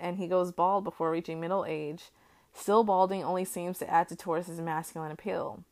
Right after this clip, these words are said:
One way to spot a Taurus guy is the manner in which he seems to speak to you sideways, a physical manifestation that appears, his obscure mode of discourse.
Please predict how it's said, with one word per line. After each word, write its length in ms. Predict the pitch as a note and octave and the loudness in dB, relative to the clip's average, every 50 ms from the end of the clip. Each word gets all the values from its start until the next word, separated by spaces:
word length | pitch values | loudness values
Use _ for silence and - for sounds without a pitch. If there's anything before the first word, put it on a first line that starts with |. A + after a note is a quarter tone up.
| _ _ - - _ _ _ _ _ - | _ _ -20 -20 _ _ _ _ _ -2
One 260 | - F#3+ G3+ A#3 A#3+ | 2 4 4 4 6
way 120 | A#3+ A3+ A3 | 6 6 4
to 60 | G#3 | 4
spot 320 | - - - F#3 E3+ C3+ | 2 4 8 8 8 8
a 40 | E3+ | 6
Taurus 380 | - - - F#3 F3 F3 - - | -2 -2 0 2 2 2 0 -2
guy 340 | - G3+ G3 F#3 F3 E3+ | 2 4 8 8 8 8
is 240 | E3 C3 D3 E3+ E3 | 6 4 0 -2 0
the 80 | D#3+ E3 | 0 -2
manner 340 | E3 E3 E3 F3 G3+ G#3+ G#3+ | -2 -2 -2 -2 -2 -2 -2
in 200 | E3 E3+ F#3 F#3 | -2 -2 -2 0
which 200 | F3+ F3 F3 - | 0 0 0 0
he 100 | G#3 F#3+ | -6 -4
seems 380 | - - F#3 F3 E3+ F3+ - | -4 -4 -4 -4 -4 -6 -6
to 60 | - | -8
speak 380 | E3 - - E3+ F3 F3+ F#3 - - | -12 -8 -2 -2 -2 -2 -2 -6 -8
to 80 | - | -6
you 160 | D#3+ D#3+ D#3+ E3 | -6 -4 -4 -4
sideways, 640 | - F#3 E3+ D#3 D3+ D#3 E3+ G#3+ - D#3 E3 - | 0 2 2 2 2 0 -4 -6 -6 -6 -8 -8
a 80 | - E3+ | -8 -8
physical 400 | - F3+ F3 F#3 G3 - A3+ A3+ | -6 -4 -4 -4 -4 -4 -2 -2
manifestation 760 | G#3+ F#3+ G3 G#3 A3 G3+ - - F3 D#3+ E3 - E3+ E3 | -2 -2 -2 -4 -4 -6 -6 -4 -4 -4 -4 -6 -8 -6
that 160 | D#3+ E3 E3 C#3+ | -4 -4 -4 -4
appears, 500 | - - - F3 E3 D3+ D#3 D3+ D3+ - _ _ - - - - - _ _ | -6 -8 -6 -6 -4 -4 -4 -6 -10 -12 _ _ -20 -20 -20 -20 -20 _ _
his 180 | - G#3 G3 | -2 -2 0
obscure 500 | F#3 F3 E3+ - - - F3+ F#3 F#3+ G3+ | 0 -2 -4 -4 -8 -2 2 2 2 4
mode 400 | G#3+ G#3 F#3+ F3 F3 F3 F3+ F3 | 2 0 2 2 2 2 2 2
of 640 | - - F3+ E3+ E3+ E3+ E3 D#3 D#3 D#3+ E3 F3 - - - - _ - | -2 -2 0 2 2 4 2 2 0 -2 -4 -8 -10 -16 -20 -20 _ -6
discourse. 800 | D#3+ E3+ - - - - E3+ D3+ D#3 D#3+ E3 D#3+ - - - | -4 -4 -4 -6 -8 -6 -6 -6 -4 -6 -10 -12 -14 -16 -18